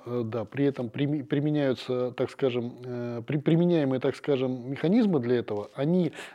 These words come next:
во-первых, ну, немножко несовершенны, во-вторых, почему-то везде разные и часто не стыкуются друг с другом.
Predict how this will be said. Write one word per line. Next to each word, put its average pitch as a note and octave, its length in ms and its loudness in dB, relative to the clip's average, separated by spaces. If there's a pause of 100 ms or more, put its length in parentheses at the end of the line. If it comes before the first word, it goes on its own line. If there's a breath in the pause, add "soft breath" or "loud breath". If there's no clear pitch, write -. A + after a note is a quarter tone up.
во-первых, D3+ 460 2
ну, D3+ 280 -4
немножко D3+ 400 -2
несовершенны, F3 560 0
во-вторых, D3 540 0 (300 loud breath)
почему-то E3+ 640 0
везде C3 400 0
разные B2 580 4 (140)
и - 40 -16
часто F3+ 360 2
не C#3+ 120 -4
стыкуются D3 500 -4
друг C#3+ 220 -2
с - 40 -12
другом. C3 340 0